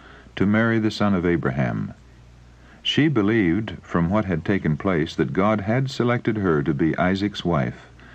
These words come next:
and she said, "I will go." The servant,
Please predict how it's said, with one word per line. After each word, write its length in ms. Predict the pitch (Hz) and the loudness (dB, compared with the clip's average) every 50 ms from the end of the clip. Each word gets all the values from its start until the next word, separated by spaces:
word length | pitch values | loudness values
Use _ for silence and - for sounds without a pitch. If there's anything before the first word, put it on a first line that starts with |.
| - - - | -20 -8 -2
and 220 | - 82 82 78 | 0 0 0 0
she 160 | - - 92 | 0 0 0
said, 460 | 82 - - 78 73 80 90 - 127 - - - - - - - - - | 0 0 0 0 0 0 0 -2 -4 -8 -12 -18 -20 -20 -20 -12 -4 0
"I 160 | 80 82 87 | 2 2 4
will 160 | 95 107 120 | 4 2 2
go." 440 | 123 117 131 147 156 120 78 62 - - - - - - - - - - - - - - - - - - - - - - - - - - - - - - - - - | 0 0 0 2 2 0 0 -2 -4 -10 -18 -20 -20 -20 -20 -20 -20 -20 -20 -20 -20 -20 -20 -20 -20 -20 -20 -20 -20 -20 -20 -20 -20 -20 -20 -20 -20 -20 -18 -6 -4
The 120 | - 98 | -2 -2
servant, 540 | - - 156 151 139 95 95 101 123 - | 0 2 2 2 4 2 2 0 -2 -4